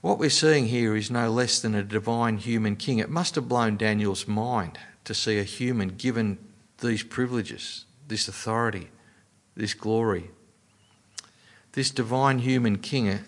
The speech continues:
a human who is also God, receives an indestructible and eternal kingdom which will not pass away. But there's, there's more yet. Verse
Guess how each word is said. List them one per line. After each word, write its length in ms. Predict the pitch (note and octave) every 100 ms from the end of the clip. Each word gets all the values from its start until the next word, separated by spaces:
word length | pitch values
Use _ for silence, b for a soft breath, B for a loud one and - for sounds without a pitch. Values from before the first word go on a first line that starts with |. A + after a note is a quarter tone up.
| -
a 60 |
human 400 | A2 C#3+ C#3 A#2
who 160 | A2 G#2+
is 120 | G#2
also 380 | A#2+ A2+ A2+ G2
God, 460 | F#2+ B2+ C#3 F#2 A#2 - b b b b b b b _ _ _ _ _ _ _ _ _ - - -
receives 400 | - B2+ A#2+ A2+
an 80 |
indestructible 840 | C3 A#2+ G#2+ - C#3 C#3+ B2 A2 G#2+
and 120 | G#2
eternal 480 | G#2 C#3 C#3 C#3 G#2
kingdom 420 | - D3+ A#2 G2
which 180 | G#2 A2+
will 80 |
not 280 | B2 C3 -
pass 340 | C3+ B2+ A#2 A#2
away. 400 | A#2 D3 G#2+ F2 b b b b b b b _ _ _
But 160 | A#2+ D3+
there's, 400 | D3 D3 - -
there's 240 | C#3+ C#3
more 200 | D#3+ D#3
yet. 320 | D3 A3+ - - - _ - b b b b -
Verse 480 | D3 C3+ - -